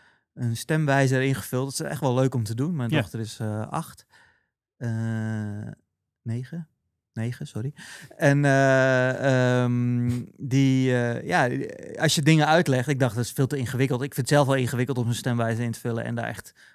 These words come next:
Speaker 1: een goede, goede mening, of je daar wel of niet mee eens bent, is altijd
Speaker 2: Mhm.
Speaker 1: heel genuanceerd natuurlijk. Maar als je toch enigszins uitlegt en je, en ook pro-, je probeert er natuurlijk niet een kant op te duwen van, "Ja, je moet die kant op, want dat is iets wat ik vind."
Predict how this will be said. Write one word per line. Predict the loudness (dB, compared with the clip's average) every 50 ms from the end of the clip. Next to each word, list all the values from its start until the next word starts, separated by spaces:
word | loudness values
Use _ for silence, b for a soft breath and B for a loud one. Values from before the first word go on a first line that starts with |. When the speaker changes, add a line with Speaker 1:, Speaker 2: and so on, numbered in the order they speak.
| b b
Speaker 1:
een | -8 -6
goede, | -4 -4 -4 -4 -4 -6
goede | -8 -2 0 2 4 4
mening, | 4 4 4 4 4 4 2 2 0
of | -4 -6 -2
je | 0
daar | 0 2 2
wel | 2 2 2 0
of | 0 0
niet | 0 0 0
mee | -2 -2
eens | -2 -2 -2 -2 -2
bent, | -2 -2 -2 -2 -4 -6
is | -8 -4
altijd | -2 -2 0
Speaker 2:
Mhm. | 0 0
Speaker 1:
heel | -2 -2
genuanceerd | -2 -4 -4 -4 -4 -6 -6 -8 -8 -8 -8
natuurlijk. | -8 -8 -8 -8 -10 -12 -14 b b b b b b b b b b b
Maar | -8 -4 -2
als | -2 -2
je | -2
toch | -4 -6 -6 -4
enigszins | -4 -2 -2 -2 -2 -4 -4 0
uitlegt | 0 0 2 2 0 -2 0
en | 0 0
je, | 0 -2 -4 _ -16
en | -12 -8 -6 -2
ook | 0 0 -2 -2
pro-, | 0 0 0 0 -2 -8
je | -8 -6 -6 -4
probeert | -2 2 4 4 4 4
er | 4 2
natuurlijk | 2 2 4 2 4 4 2 4
niet | 4 4 4 4
een | 2 0 0 2
kant | 2 2 2 2 2
op | -2 -2 -2
te | 0 4
duwen | 6 6 8 8 6 4
van, | 2 0 0 0 0
"Ja, | 0
je | 0 0 0 0
moet | -2 0 0
die | 0
kant | 2 2 2 2 2
op, | 0 -2
want | -2 -2 -2
dat | -4 -6
is | -4 -6
iets | -8 -6
wat | -6 -6 -6
ik | -6 -6
vind." | -4 -4 -2 -2 -4